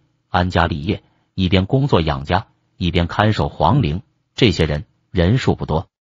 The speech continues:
但他们的信仰极为坚定，从清朝末年一直保持到了民国时期，甚至到现在都还有。比如遵化市下面的马兰峪镇，这个镇便是那些没有离开清东陵的守陵人们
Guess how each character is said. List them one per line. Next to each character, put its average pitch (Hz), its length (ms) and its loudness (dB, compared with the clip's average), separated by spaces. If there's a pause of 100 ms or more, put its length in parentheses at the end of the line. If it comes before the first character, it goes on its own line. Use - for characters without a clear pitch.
(500)
但 98 220 4
他 127 100 0
们 110 140 0
的 95 80 2
信 113 220 0
仰 80 200 0
极 107 160 -4
为 110 160 2
坚 143 220 0
定， 131 180 -2 (320)
从 117 240 0
清 170 240 0
朝 110 180 0
末 135 200 2
年 76 260 -4 (320)
一 113 160 2
直 113 140 2
保 82 240 2
持 98 160 -2
到 98 140 2
了 82 100 0
民 113 260 0
国 110 180 2
时 80 180 -2
期， 104 260 -4 (260)
甚 - 280 0
至 85 80 -4
到 85 140 2
现 92 240 2
在 107 160 2
都 85 120 -2
还 78 120 -2
有。 71 200 -6 (320)
比 90 80 0
如 87 220 2
遵 143 260 2
化 90 180 4
市 - 160 0
下 139 300 2
面 85 120 -2
的 80 100 -2
马 76 200 0
兰 82 180 0
峪 104 120 0
镇， 160 180 0 (340)
这 - 140 -2
个 80 100 -2
镇 117 200 -2 (300)
便 87 180 2
是 - 80 -6
那 87 120 0
些 92 140 -2
没 87 220 0
有 117 120 2
离 85 220 -2
开 98 160 0
清 143 320 -2
东 135 180 0
陵 92 140 0
的 113 80 0
守 73 300 -4
陵 87 180 0
人 80 140 2
们 73 140 -6